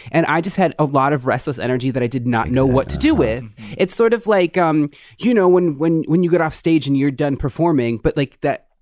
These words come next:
Speaker 1: whatever the, the charge you needed to get you up to that level doesn't go away immediately. And
Speaker 2: Right.
Speaker 1: so you just live with all of this ambient energy. And I
Speaker 2: Right.
Speaker 1: just,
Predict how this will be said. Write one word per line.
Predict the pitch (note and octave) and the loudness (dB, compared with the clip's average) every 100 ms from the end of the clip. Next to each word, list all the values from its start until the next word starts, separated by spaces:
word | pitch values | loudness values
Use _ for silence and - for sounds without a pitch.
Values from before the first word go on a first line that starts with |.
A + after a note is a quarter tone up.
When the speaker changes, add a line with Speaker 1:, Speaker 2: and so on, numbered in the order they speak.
| _ | _
Speaker 1:
whatever | C#3+ E3+ G#3+ F#3+ F#3 C3+ - | -4 0 2 2 0 0 -2
the, | F3 | -2
the | D#3 | -2
charge | E3+ - E3+ F#3 | -4 0 0 0
you | G3+ | -2
needed | G3 F#3+ F3+ | -2 -2 -4
to | D#3 | -4
get | D#3+ D#3 | -4 -4
you | D3+ | -4
up | - - | -4 -4
to | F3 | -2
that | F#3 B2+ | -2 -2
level | E3+ F3+ | -2 -2
doesn't | B2 C#3 C3+ C3 | 0 0 0 -2
go | B2 C3+ | 0 2
away | A2+ A2+ A#2+ A#2 | 2 0 0 -2
immediately. | A#2 A2+ C3 B2+ E3 | -4 -4 -2 -2 0
And | D3 | 0
Speaker 2:
Right. | |
Speaker 1:
so | C#3 | -2
you | B2 | -2
just | B2 C3+ - | -4 -6 -6
live | B2 B2 C3+ | -2 -2 -2
with | C3+ | -2
all | G#2+ A#2+ | -2 -2
of | |
this | B2+ - | -4 -4
ambient | A#2 A#2+ C3 C3 | -4 -2 0 -2
energy. | A2+ B2 D3+ G#3 A#3 | -2 -4 -4 -6 -4
And | C3+ | -2
I | |
Speaker 2:
Right. | C3+ | -2
Speaker 1:
just, | D3 | -4